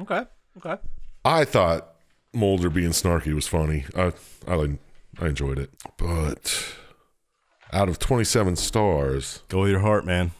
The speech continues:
Speaker 2: I am. I'm gonna have to give it an eight 'cause I thought
Speaker 1: Wow. Okay.
Speaker 2: I thought it was decent enough.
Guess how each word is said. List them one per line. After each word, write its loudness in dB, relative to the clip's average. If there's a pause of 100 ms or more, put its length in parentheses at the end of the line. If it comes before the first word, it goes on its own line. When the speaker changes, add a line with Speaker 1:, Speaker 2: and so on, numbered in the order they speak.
(200)
Speaker 2:
I 0
am. 0 (600)
I'm -2
gonna 2
have -2
to -6
give 0
it -2
an -2
eight 0 (180)
'cause -6
I 2
thought 0
Speaker 1:
Wow. -10
Okay. -8
Speaker 2:
I -4
thought 2
it 4
was -2
decent 0
enough. 2